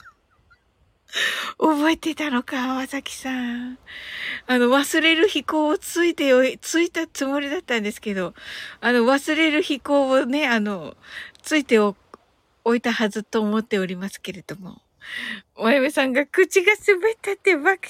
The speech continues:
笑」って。これがいいですよ。な-、いいですよね。なのにね、と。あの、まゆみさんのね、まゆみさんのあの、素晴らしい、あの、す-、<laughs>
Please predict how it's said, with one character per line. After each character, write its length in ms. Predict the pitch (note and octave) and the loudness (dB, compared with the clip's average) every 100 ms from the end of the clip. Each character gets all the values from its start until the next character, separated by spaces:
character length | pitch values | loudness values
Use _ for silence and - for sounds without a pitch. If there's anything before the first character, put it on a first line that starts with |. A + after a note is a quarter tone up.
| - | -6
笑」 180 | A4 G#4 | -4 -4
っ 20 | |
て。 280 | - G3 - - - - - | -4 -8 -8 -16 -20 -20 -2
こ 120 | C4+ C#4+ | 4 4
れ 120 | D4+ | 4
が 140 | F4+ | 4
い 80 | C4+ G4+ G#4+ G#4 | 4 6 8 6
い 40 | |
で 200 | G4 F#4+ | 4 2
す 100 | F#4+ | 0
よ。 320 | F#4 F#4 F4+ F#4 - - | 2 2 0 -4 -12 -14
な-、 280 | C#4 C#4+ D4 | -4 -4 -2
い 260 | C4 D#4 F#4+ | -4 -2 0
い 40 | |
で 140 | E4+ G4 | -2 -4
す 160 | - | -4
よ 300 | D4+ C#4 C4+ | -4 0 0
ね。 240 | C4 C#4+ C#4+ | 0 -4 -4
な 180 | C#4 D4+ | -4 -4
の 160 | D4+ | -6
に 220 | D4+ C4+ | -8 -6
ね、 580 | B3+ C4+ G4+ G#4+ F4 C#4 | -6 -6 -6 -4 -4 -4
と。 240 | G#3+ D#3+ - - - - G3+ | -6 -8 -8 -14 -12 -12 -6
あ 200 | A#3+ B3 | 2 2
の、 180 | A#3 G#3+ | 2 0
ま 160 | B3 C#4 | 4 4
ゆ 100 | C4+ | 4
み 120 | F4+ | 2
さ 200 | D#4 C#4 | 0 -2
ん 60 | |
の 140 | C4 B3+ | 0 2
ね、 240 | C#4 G4 - - - | 2 0 -8 -18 -8
ま 100 | A#3 B3+ | -2 0
ゆ 60 | |
み 120 | C4 | 0
さ 180 | B3+ B3+ | 0 0
ん 60 | A#3+ | 0
の 140 | A#3 | 0
あ 80 | A#3 | 0
の、 120 | A#3 | -2
素 220 | - C4 | -4 -2
晴 180 | C4 D4 | 0 2
ら 160 | F#4+ F4+ | 0 -4
し 400 | - F4 D#4 - | -2 0 0 -4
い、 60 | _ - - - - - | _ -20 -18 -16 -18 -6
あ 100 | A3+ | -2
の、 120 | A3+ | -2
す-、 260 | A3 - | -4 -6
<laughs> 60 | C4 | -4